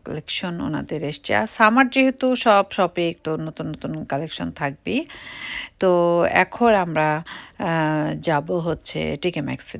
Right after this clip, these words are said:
দিকে, যেহেতু এখন উল্টো হয়ে গেছে। আগে এই সাইড দিয়ে মনে হতো লেফটে গেলে স্পোর্টস ডাইরেক্ট পেয়ে যেতাম, এখন আবার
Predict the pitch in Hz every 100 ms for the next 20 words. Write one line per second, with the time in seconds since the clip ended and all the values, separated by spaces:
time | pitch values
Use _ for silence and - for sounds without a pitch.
0 | - - - 214 233 185 233 202 190 180
1 | 202 196 185 214 208 190 175 151 - 175
2 | 220 - 175 160 165 160 160 - - -
3 | - 180 - 175 160 175 170 170 165 170
4 | 175 170 165 160 156 - 170 175 - -
5 | - 185 180 175 170 - 175 165 160 165
6 | 170 214 208 165 - 180 - 170 170 165
7 | 156 151 147